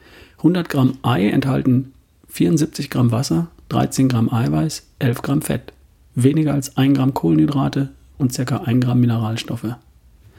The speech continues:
Mit einer Ausnahme sind alle Vitamine enthalten. Was fehlt, ist Vitamin C.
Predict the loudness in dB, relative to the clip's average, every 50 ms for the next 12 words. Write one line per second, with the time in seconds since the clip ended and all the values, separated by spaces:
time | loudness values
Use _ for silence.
0 | -20 -20 -20 -20 -20 -20 -20 -20 -20 _ _ _ _ 0 0 2 2 2 2 2
1 | 2 2 0 0 0 0 2 2 2 2 2 2 2 0 0 0 0 0 0 0
2 | 0 0 2 2 2 2 2 0 -2 -4 -4 -4 -4 -4 -4 -4 -6 -6 -8 -12
3 | -20 -20 _ _ _ _ _ -6 -6 -6 -4 -2 -2 0 0 -2 -4 -6 -8 -8
4 | -6 -2 -2 0 0 0 0 0 -2 -2 -4 -4 -2 -2 -2 -4 -6